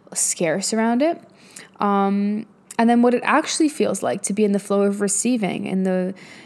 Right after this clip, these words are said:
in the flow of having, in the flow of spending, in the flow of expecting money easily. And yeah, we're gonna go through all of that stuff. So if that's something that you want, let's do the thing. So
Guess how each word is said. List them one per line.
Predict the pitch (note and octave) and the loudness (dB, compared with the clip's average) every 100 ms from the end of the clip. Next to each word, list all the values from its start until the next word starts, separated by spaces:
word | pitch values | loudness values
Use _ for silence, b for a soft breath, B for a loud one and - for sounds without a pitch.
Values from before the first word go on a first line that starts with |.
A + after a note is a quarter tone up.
| B | B
in | G#3 | 0
the | G#3 | 0
flow | G3+ A3 G3+ | 2 2 2
of | F#3+ | 2
having, | - G#3 G#3+ F#3+ F#3+ | -2 2 2 2 2
in | F#3 | 0
the | F3+ | -2
flow | - F#3+ | -2 -2
of | F#3 | -2
spending, | - - G3 G3+ F#3 F#3 | -4 -2 0 2 0 0
in | F3+ | -2
the | F3+ | -2
flow | - G3 | 0 0
of | F#3+ | 0
expecting | F3+ - - - B3 - - - G#3 - B B B B | -2 -2 0 0 0 -4 -6 -4 -8 -12 B B B B
money | G3+ G3 F#3 E3 - | 0 2 2 -2 0
easily. | G#3 A3 F#3+ - G3+ C4+ B B B B B B - - | 2 2 2 0 0 0 B B B B B B -4 2
And | G#3+ G#3+ G#3+ G#3+ | 4 4 4 4
yeah, | G#3 D4 F#3 | 4 2 2
we're | G3 | 2
gonna | G3 G3+ | 2 2
go | G3+ G#3 | 2 0
through | G#3+ G#3 - - | 0 0 -2 -2
all | G#3 | 2
of | A#3 G#3 | 2 2
that | G3 | 0
stuff. | - G3 - | 0 -2 -2
So | |
if | G3 | 0
that's | A3+ A3+ | 0 2
something | B3 A3+ A3+ | 0 2 0
that | A3+ A3 | 0 0
you | A3 | 0
want, | A#3 C4 - | 0 0 -2
let's | G#3+ G3+ G3+ G3+ - | 0 0 0 -2 -8
do | - G3+ G#3 A#3 C4 C#4 G#3+ | -4 -2 0 0 -2 -4 -6
the | - | -6
thing. | G#3 - D#3+ F#2+ G2+ - - G#3 - _ _ B B B | -6 -6 -6 -8 -10 -14 -14 -14 -16 _ _ B B B
So | - - G3+ | -2 0 0